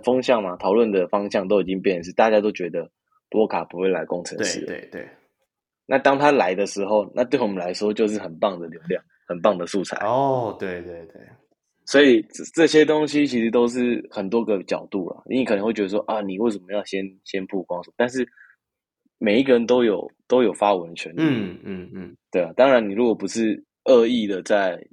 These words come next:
Speaker 1: 在，怎么讲？恶意的在曝光非事实的东西的话，
Speaker 2: 嗯。
Speaker 1: 其实我们都很，很正面看待，就是有这么多人愿意讨论。当你选了一个球员，当你选两个球员，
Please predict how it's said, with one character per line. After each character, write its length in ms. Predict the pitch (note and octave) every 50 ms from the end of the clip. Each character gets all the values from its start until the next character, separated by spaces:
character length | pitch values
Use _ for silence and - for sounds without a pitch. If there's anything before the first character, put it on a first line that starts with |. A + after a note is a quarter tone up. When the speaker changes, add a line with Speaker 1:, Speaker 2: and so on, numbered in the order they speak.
| _ -
Speaker 1:
在， 440 | - A2 G2+ G2 F#2+ F2+ E2+ F2 - _ _ _ _ _ _ _ _ _ _ _ _ _ _ _
怎 100 | - F2+
么 120 | F2+ F2+
讲？ 160 | E2+ F2+ F2 - -
恶 160 | - A#2+ A#2+
意 100 | A#2+ A#2
的 140 | G#2+ F#2+ F#2+
在 100 | G2+ G#2
曝 220 | G2+ - A2 G#2 F#2+
光 200 | G2+ F#2+ F#2+ -
非 160 | - A2 G#2+ G#2+
事 160 | - A2+ G#2
实 200 | - - E2+ E2+
的 80 | E2+
东 220 | E2 F2+ F2 F#2 F2+
西 260 | - - E2 D#2+ E2 - _ _ _ _ _ _ _ -
的 160 | - F2+ -
话， 180 | G2 F#2+ F#2 E2+
Speaker 2:
嗯。 80 | - - _ _ _ _ _ _ _ _ _ _ _ _ _ _
Speaker 1:
其 140 | - - A#2
实 60 | A#2
我 80 | B2+ A2
们 140 | F#2+ F#2+ F#2
都 200 | G#2+ G#2+ G#2+ G2+
很， 360 | F2+ E2 E2 - - - F2+
很 60 | E2+ -
正 120 | G#2 G2
面 160 | F#2+ F#2+ F#2
看 180 | F2+ F#2+ E2+ E2+
待， 200 | E2 E2+ E2 - A2+
就 100 | - G#2
是 120 | A2 G#2+ G#2+
有 180 | - G2 F#2+
这 160 | F2+ - C3+ A#2+
么 100 | G#2+ G2
多 160 | F#2+ A2+ G#2+
人 120 | F#2+ F#2+
愿 220 | A2 B2 A2+ G2+ G2+
意 80 | G#2 G2+
讨 240 | - - F2 D#2+ D#2
论。 320 | F2+ G2 F#2+ F2 E2 D2+ - _ _ _ _ _ _ _ _ _ _ _ _ _ _ _
当 140 | - B2 B2+
你 60 | A#2
选 180 | A2 - A2+ F#2+
了 60 | F#2
一 80 | D#2 F#2+
个 100 | - G#2
球 220 | - - F#2 E2
员， 180 | - - - - _ _ _
当 140 | - A2+ A2
你 40 | G2+
选 120 | G#2 F#2+
两 140 | F#2 E2+ F2
个 60 | E2+
球 180 | E2 - E2 D#2
员， 180 | - - -